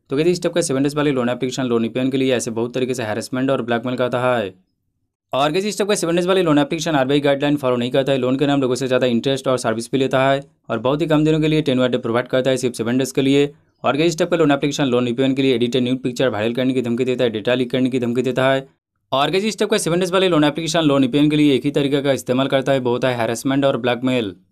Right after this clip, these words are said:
और गाइस, अगर आप लोग बजट फ्री लोन एप्लीकेशन पे लोन लेते हो, लोन रीपेमेंट करने के बाद भी ये एप्लीकेशन अपडेट नहीं करता है, फिर अगर आप लोग इस एप्लीकेशन के साथ कॉन्टैक्ट करने की कोशिश करेंगे तो कॉन्टैक्ट नहीं कर पाएंगे,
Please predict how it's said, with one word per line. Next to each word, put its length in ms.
और 180
गाइस, 160
अगर 140
आप 100
लोग 100
बजट 240
फ्री 140
लोन 160
एप्लीकेशन 400
पे 100
लोन 180
लेते 180
हो, 60
लोन 180
रीपेमेंट 280
करने 200
के 80
बाद 140
भी 100
ये 140
एप्लीकेशन 340
अपडेट 240
नहीं 120
करता 240
है, 60
फिर 160
अगर 160
आप 120
लोग 100
इस 100
एप्लीकेशन 420
के 80
साथ 180
कॉन्टैक्ट 340
करने 180
की 120
कोशिश 280
करेंगे 340
तो 80
कॉन्टैक्ट 340
नहीं 100
कर 160
पाएंगे, 360